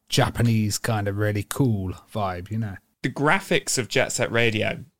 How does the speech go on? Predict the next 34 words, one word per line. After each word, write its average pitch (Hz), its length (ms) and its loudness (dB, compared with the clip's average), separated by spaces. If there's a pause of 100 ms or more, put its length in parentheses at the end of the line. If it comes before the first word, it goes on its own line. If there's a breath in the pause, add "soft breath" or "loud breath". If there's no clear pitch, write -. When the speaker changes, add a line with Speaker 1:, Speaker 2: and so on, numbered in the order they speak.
(120)
Speaker 2:
you 117 100 0
know, 104 120 2
I 117 120 4
remember 104 260 2
seeing 98 280 -2
it - 140 -6
everywhere 104 480 -4
when 92 100 -8
it - 60 -14
came 104 200 -4
out 92 140 -4
on 95 80 -8
the 95 60 -8
Dreamcast 95 480 -6
and 95 100 -8
stuff. - 260 -8 (720)
That 143 300 2
was, 127 180 0
like, 104 260 0
what - 120 -4
the - 80 -12
future 113 460 -2
looked 107 180 -2
like 104 220 0
to - 100 -8
me. 104 220 2
That 110 180 0
was, 117 140 0
like, 101 420 -2 (240)
it - 160 -2
looked 113 280 -2
like - 200 -8
a - 40 -16
full-on 101 580 0